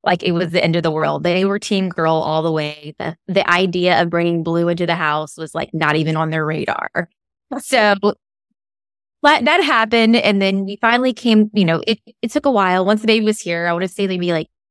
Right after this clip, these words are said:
two or three weeks in, they all kind of came to terms with it and said, "Okay, we're happy now." And then the one who cried the most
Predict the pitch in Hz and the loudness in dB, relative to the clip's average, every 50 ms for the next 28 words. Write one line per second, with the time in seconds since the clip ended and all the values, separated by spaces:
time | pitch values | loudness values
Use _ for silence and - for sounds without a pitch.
0 | _ _ _ _ _ _ - - 302 311 294 294 269 254 247 240 214 - 226 196 | _ _ _ _ _ _ -4 -2 -2 -2 -2 -4 -4 0 0 0 0 2 2 2
1 | 190 190 196 190 _ _ _ _ _ _ - - 202 202 208 - 233 196 196 175 | 4 4 2 -2 _ _ _ _ _ _ 2 4 6 6 6 4 2 2 2 0
2 | - - 202 190 185 180 175 202 - - 175 170 170 180 175 170 175 180 170 151 | 0 2 2 2 4 2 2 0 0 0 0 0 -2 -4 -6 -4 -2 -2 -2 -2
3 | 170 - 175 - - 190 180 - 190 160 156 160 151 160 180 180 170 160 143 - | -2 -4 -2 0 0 0 0 2 0 2 2 0 -2 -2 -4 -2 0 -2 -2 -2
4 | - 160 160 160 156 156 156 156 - - 175 175 185 185 190 185 190 202 214 220 | -4 -4 -4 -2 0 0 0 0 0 0 0 0 0 0 0 2 2 4 4 2
5 | 240 269 - - 254 214 214 214 214 202 185 185 170 170 180 214 285 285 - - | 0 -2 -6 -2 0 0 2 2 2 0 0 2 4 4 4 2 0 -2 -10 -20
6 | - | -20